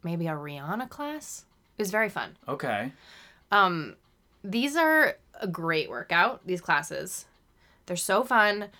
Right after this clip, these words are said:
Speaker 1: Um, so they have a deal. For your first class, you can get yourself and a friend for forty bucks. So it's twenty dollars a person. If you wanna do a drop-in class, it's twenty-two.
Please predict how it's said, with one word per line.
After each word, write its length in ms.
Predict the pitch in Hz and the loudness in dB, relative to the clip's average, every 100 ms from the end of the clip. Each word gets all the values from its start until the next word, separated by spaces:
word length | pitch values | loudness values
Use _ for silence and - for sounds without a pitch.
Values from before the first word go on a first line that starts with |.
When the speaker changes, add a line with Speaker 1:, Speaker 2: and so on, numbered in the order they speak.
| - _ 202 | -20 _ 6
Speaker 1:
Um, 320 | 202 190 170 | 6 6 0
so 160 | - 220 | -4 -2
they 80 | |
have 160 | 214 233 | 2 2
a 60 | 233 | 2
deal. 480 | 185 180 180 175 | -2 0 4 4
For 180 | 180 - | 2 -2
your 100 | 185 | -4
first 320 | 175 185 175 | 0 0 0
class, 300 | - 165 165 | 6 6 6
you 80 | 160 | -2
can 280 | - 170 165 | -6 -6 -4
get 400 | 160 165 160 - | 0 0 0 -2
yourself 520 | 165 170 165 185 175 - | -6 -4 0 4 4 2
and 100 | 175 | -2
a 40 | |
friend 360 | 156 170 160 160 | -2 -2 -2 -2
for 140 | - | -6
forty 300 | 156 160 160 | -6 -4 -4
bucks. 300 | 160 - - | -4 -6 -4
So 60 | 175 | -6
it's 120 | 160 | -6
twenty 220 | - 233 220 | -4 -2 2
dollars 340 | 208 226 254 | 2 2 -2
a 40 | 254 | -4
person. 500 | 151 156 139 160 170 _ _ _ _ _ | -2 -2 -6 -8 -10 _ _ _ _ _
If 60 | |
you 40 | 180 | -2
wanna 160 | 180 175 | 0 2
do 160 | 170 | 0
a 80 | 160 | -2
drop-in 500 | 175 156 151 175 175 | 0 4 4 2 -4
class, 500 | 180 170 160 170 - | 4 4 4 2 -8
it's 160 | 165 - | -8 -10
twenty-two. 800 | - 180 175 - 185 165 156 | -6 -4 -2 -2 -2 -2 -4